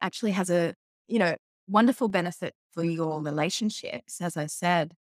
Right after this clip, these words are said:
whether it's, um, you know, someone that you're working with and you don't send that snarky email, or whether it's your kids and you don't snap at them.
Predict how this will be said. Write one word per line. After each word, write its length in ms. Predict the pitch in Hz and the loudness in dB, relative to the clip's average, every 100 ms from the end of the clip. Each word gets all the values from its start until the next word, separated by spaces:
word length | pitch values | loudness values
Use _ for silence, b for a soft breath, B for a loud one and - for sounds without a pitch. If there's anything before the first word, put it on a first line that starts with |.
| _ _ | _ _
whether 580 | 170 170 170 175 165 156 | -2 0 4 4 2 0
it's, 440 | - 156 - - - | -4 -8 -8 -12 -2
um, 400 | 170 160 156 156 - _ - | 0 0 -2 -6 -12 _ -4
you 100 | 226 | 4
know, 160 | 196 | 4
someone 440 | 170 - 175 175 170 | 4 0 0 2 2
that 220 | 165 151 | 2 0
you're 380 | 175 156 156 156 | -2 -4 -4 -6
working 440 | 170 208 - 277 | 0 2 4 2
with 320 | 262 269 269 - | 4 2 0 -4
and 180 | 180 170 | -2 -2
you 60 | |
don't 280 | 160 165 180 | 2 2 2
send 320 | - 180 180 | -4 -6 -2
that 180 | 175 165 - _ _ _ _ _ _ | -2 -2 -4 _ _ _ _ _ _
snarky 500 | - 196 185 - 170 | -2 2 2 2 0
email, 760 | - 233 240 240 240 233 233 240 | 2 4 6 6 6 6 4 0
or 260 | - 180 170 | 0 0 2
whether 220 | 180 180 | 2 2
it's 180 | 180 - | 0 -4
your 100 | 170 | -10
kids 480 | - 240 247 220 - | -4 2 2 2 -2
and 120 | 180 | -4
you 80 | 170 | -2
don't 240 | 175 - | -2 -4
snap 400 | - - 208 214 | -12 -6 -2 -2
at 160 | 262 220 | -2 -2
them. 340 | 220 214 214 | 0 0 -2